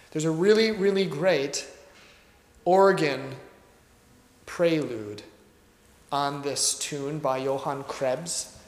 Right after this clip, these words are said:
And I heard it for the first time, of course, at a funeral,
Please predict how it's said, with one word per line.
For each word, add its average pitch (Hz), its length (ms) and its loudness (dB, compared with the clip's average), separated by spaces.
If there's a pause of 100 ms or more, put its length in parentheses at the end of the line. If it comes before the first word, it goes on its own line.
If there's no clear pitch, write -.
(280)
And 143 100 -4
I 143 60 4
heard 175 200 0
it 170 100 0
for 170 120 -2
the 160 100 0
first 165 260 -2
time, 151 240 -2
of 147 140 -6
course, - 720 -2
at 135 140 -4
a 127 60 -8
funeral, 156 600 -6